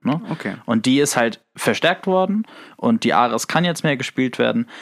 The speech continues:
Speaker 1: aber es ist halt nicht mehr dieser dynamische Einsatz.
Speaker 2: Genau,
Speaker 1: Ja.
Speaker 2: sie wird dann im Laufe des Schusses halt präziser, ne? Hattest du schon
Speaker 1: Genau,
Speaker 2: gesagt.
Speaker 1: ja.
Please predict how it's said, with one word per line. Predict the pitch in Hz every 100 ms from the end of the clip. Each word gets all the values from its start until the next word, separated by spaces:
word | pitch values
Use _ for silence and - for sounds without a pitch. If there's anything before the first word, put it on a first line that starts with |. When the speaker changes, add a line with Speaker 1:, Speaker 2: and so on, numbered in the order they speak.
| -
Speaker 1:
aber | 113 120
es | 127
ist | 127 117
halt | 113
nicht | 107 -
mehr | 98
dieser | 98 95 95 - - -
dynamische | 101 95 92 -
Einsatz. | 95 90 - -
Speaker 2:
Genau, | - 123 107
Speaker 1:
Ja. | 107
Speaker 2:
sie | 107
wird | 123 147
dann | 165
im | 135 127
Laufe | 127 156 175 170 143
des | 139
Schusses | - 151 143 135
halt | 127 -
präziser, | 131 - 160 175 160
ne? | 135 147
Hattest | 139 135
du | 135
schon | -
Speaker 1:
Genau, | 131
Speaker 2:
gesagt. | 123 131 151 -
Speaker 1:
ja. | 101 104